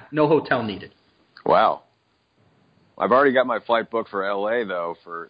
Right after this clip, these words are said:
Speaker 2: December fifteenth, the game, day before the U C L A game, so that's definitely happening.
Speaker 1: Yeah, well,
Speaker 2: But,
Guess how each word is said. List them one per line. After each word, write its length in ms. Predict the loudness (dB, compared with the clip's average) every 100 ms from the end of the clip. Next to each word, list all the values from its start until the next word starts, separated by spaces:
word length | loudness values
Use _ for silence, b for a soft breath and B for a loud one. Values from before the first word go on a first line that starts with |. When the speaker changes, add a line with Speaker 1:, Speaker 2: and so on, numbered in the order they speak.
| -20
Speaker 2:
December 360 | -14 -10 -10 -10
fifteenth, 460 | -10 _ -6 -6 -8
the 80 |
game, 280 | -8 -8 -4
day 120 | -2
before 280 | -2 -2 -4
the 100 | -2
U 80 | -4
C 160 | -4 -2
L 120 | 2
A 100 | 2
game, 220 | 2 -8
so 140 | -8 2
that's 240 | 2 2
definitely 320 | 0 -2 -2 -4
happening. 380 | -4 -4 -12 -18 _ _ _ B B B B B _ _ _ _ _ _ _ _
Speaker 1:
Yeah, 140 | 2
well, 360 | 4 2 0 -4
Speaker 2:
But, 200 | -6 -6